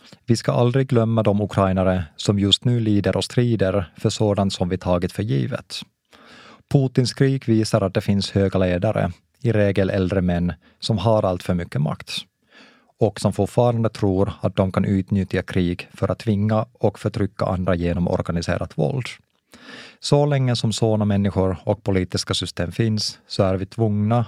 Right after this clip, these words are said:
att tänka på vår egen och i synnerhet de kommande generationernas frihet, säkerhet och välmående. Det sägs att krig är för viktigt för att lämnas åt till generalerna.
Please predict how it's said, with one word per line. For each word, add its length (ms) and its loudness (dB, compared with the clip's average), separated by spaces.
att 180 -2
tänka 380 -2
på 120 -4
vår 240 0
egen 520 -2
och 160 -2
i 40 -2
synnerhet 500 0
de 160 -2
kommande 460 0
generationernas 840 -2
frihet, 600 -2
säkerhet 640 -4
och 280 -4
välmående. 640 -4
Det 100 2
sägs 400 2
att 180 0
krig 260 0
är 80 2
för 280 0
viktigt 520 -2
för 260 0
att 120 0
lämnas 360 2
åt 160 0
till 100 -2
generalerna. 680 0